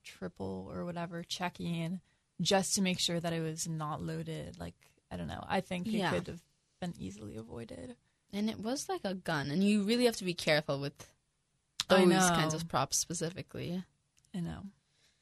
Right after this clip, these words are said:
Speaker 1: It's a sad situation.
Speaker 2: Mm-hmm.
Speaker 1: And, yeah, I, I agree. It's difficult to see, like, who you want to blame and if there is anybody to blame or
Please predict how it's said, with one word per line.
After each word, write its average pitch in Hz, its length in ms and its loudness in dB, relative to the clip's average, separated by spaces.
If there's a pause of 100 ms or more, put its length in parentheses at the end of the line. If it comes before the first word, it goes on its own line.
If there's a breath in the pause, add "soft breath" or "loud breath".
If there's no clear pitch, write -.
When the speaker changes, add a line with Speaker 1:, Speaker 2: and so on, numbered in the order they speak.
(100)
Speaker 1:
It's - 140 -6
a 170 340 -2 (1080)
sad 277 440 2
situation. 190 1200 0
Speaker 2:
Mm-hmm. 175 140 -2
Speaker 1:
And, 180 300 -4 (420)
yeah, 208 220 6
I, 180 400 0
I 180 100 -2
agree. 180 340 0
It's 165 160 0
difficult 185 500 -6
to 185 120 -6
see, 180 260 -2
like, 170 320 -6 (200)
who 185 480 0 (120)
you 185 160 -2
want 175 200 0
to 185 80 -4
blame 160 520 -4
and 180 300 -4 (120)
if - 400 -6
there 170 140 2
is 196 240 6
anybody 170 380 0
to 170 120 -6
blame 160 440 -8
or 185 160 -10